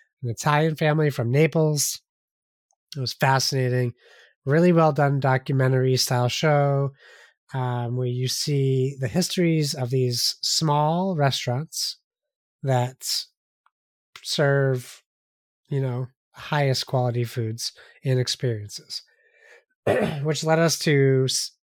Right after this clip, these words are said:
discover his other show called Family Dinner, which I was not aware of. There's three seasons of that on H B O Max. Um, and the first episode we watched, I was gonna watch episode one, but my wife saw episode two was called The Von Trapp Family, so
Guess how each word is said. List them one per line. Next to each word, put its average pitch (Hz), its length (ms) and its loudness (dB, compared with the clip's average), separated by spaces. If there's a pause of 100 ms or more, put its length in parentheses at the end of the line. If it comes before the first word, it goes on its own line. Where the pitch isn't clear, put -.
(120)
discover 147 800 2 (420)
his 143 160 -2
other 180 200 4
show 127 220 2
called 131 240 0
Family 127 480 2
Dinner, 117 460 2 (640)
which 131 180 -6
I 127 100 0
was 123 200 -2
not 151 180 4
aware 123 280 2
of. 143 220 -2 (320)
There's 123 200 -2
three 240 260 4
seasons 135 480 2
of 120 60 -6
that 120 160 0
on 117 120 0
H 120 200 -4
B 131 80 0
O 117 80 0
Max. 113 380 -6 (720)
Um, 135 260 2
and 131 140 -2
the 135 40 -4
first 214 280 2
episode 180 280 2
we 170 140 2
watched, 147 400 2
I 143 120 0
was 151 140 2
gonna 175 180 2
watch 156 280 2
episode 143 360 0
one, 143 360 4
but 127 220 -4
my 131 200 0
wife 135 220 2
saw 131 180 2
episode 123 440 -2
two 139 180 0
was 120 200 -2
called 117 280 -2
The 113 60 -6
Von 117 200 0
Trapp 123 280 -2
Family, 131 400 0
so 120 280 -2